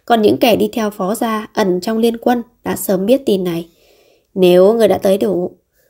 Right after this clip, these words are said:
Phó Huyền Mạc nhìn mọi người chung quanh và bình tĩnh cất giọng mang theo uy nghi nói,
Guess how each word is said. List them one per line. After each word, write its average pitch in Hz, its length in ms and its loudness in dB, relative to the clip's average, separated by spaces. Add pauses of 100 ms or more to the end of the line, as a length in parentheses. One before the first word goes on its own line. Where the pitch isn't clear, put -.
(160)
Phó 208 160 0
Huyền 226 300 4
Mạc 185 200 -2
nhìn 214 280 0
mọi 190 140 -2
người 196 220 2
chung 233 220 -6
quanh 226 280 -8 (280)
và - 80 0
bình 190 200 -2
tĩnh 208 260 0
cất 311 180 0
giọng 202 280 -6
mang 202 240 -6
theo 196 140 -4
uy 196 140 0
nghi 185 220 -2
nói, 180 340 -6